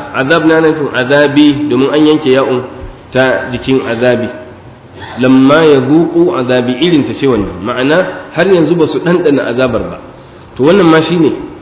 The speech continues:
Dan me za ku yi tsammanin cewa za ku shiga aljanna bayan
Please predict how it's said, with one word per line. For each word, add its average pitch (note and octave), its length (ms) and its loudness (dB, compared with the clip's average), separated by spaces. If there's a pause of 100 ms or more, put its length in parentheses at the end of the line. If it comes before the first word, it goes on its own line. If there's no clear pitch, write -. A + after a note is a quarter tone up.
(460)
Dan G3 260 0
me F#3 220 4
za F#3 140 2
ku F#3 120 -4
yi D#3+ 100 2
tsammanin D#3+ 680 -2
cewa D#3+ 400 -2
za E3 240 -2
ku D3+ 80 -8
shiga C#3+ 280 -6
aljanna D3 520 -2
bayan D#3 480 0